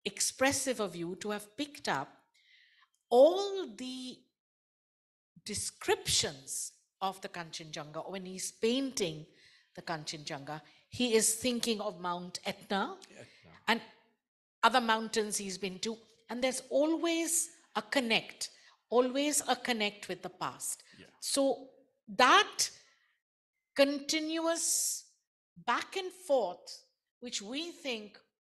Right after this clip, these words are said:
Speaker 1: is a hoo-ha for postmodernism, was very much in Lear
Speaker 2: Yeah.
Speaker 1: nearly two hundred years ago.
Speaker 2: Yeah.
Speaker 1: So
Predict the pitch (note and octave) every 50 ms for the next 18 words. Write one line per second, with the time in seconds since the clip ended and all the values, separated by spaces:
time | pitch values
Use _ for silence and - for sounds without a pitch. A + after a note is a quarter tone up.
0 | _ _ _ _ _ _ _ _ - A3+ A3+ G#3+ G3 F#3+ F3+ - - - - -
1 | _ _ F#3 F3 C#3+ - D4+ C#4+ G#3+ F3 F#3 A#3 C#4 D4+ B3 G3 G3 A3 A#3+ -
2 | A#3+ A3 - B3 A#3+ B3 A#3+ - - - - - _ _ _ F#3 G#3 A#3 A#3+ C4
3 | B3 A3 G3 E3 - D#3 C#3 D3 F3+ G#3 - _ _ _ _ _ _ _ _ _
4 | _ _ _ _ _ _ _ - D#4 D4+ - D#4 D#4+ E4+ F4 F4 E4 E4 E4 E4
5 | - - D#4+ D#4 D#4 D#4 D4+ E4 E4+ E4+ C4+ D3 C#3 - - _ _ _ _ -
6 | F#3 E3+ - _ _ _ _ - A#3 B3 B3 B3+ B3+ C4 C4 B3+ - C4+ A#3+ B3
7 | B3+ B3 A#3+ B3 A3+ A#3+ A#3+ B3 C#4+ - - - - G3+ A#2+ G2+ - - _ _
8 | _ _ - G2 F#2+ - _ _ _ _ - - -